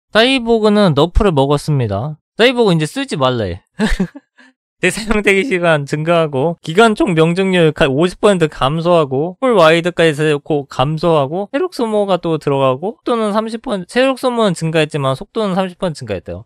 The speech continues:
야, 이거는 완전 너프 시켜가지고 사이보그 이제 안 쓸 것 같은데?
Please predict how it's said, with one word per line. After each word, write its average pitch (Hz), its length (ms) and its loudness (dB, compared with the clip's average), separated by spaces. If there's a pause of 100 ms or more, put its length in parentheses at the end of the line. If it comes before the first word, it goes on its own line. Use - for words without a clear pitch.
(120)
야, 123 100 2
이거는 143 460 2
완전 135 340 -4
너프 131 300 0
시켜가지고 131 1120 -4 (100)
사이보그 226 420 0
이제 123 160 -4
안 113 160 -4
쓸 220 180 -6
것 147 140 -4
같은데? 101 380 -6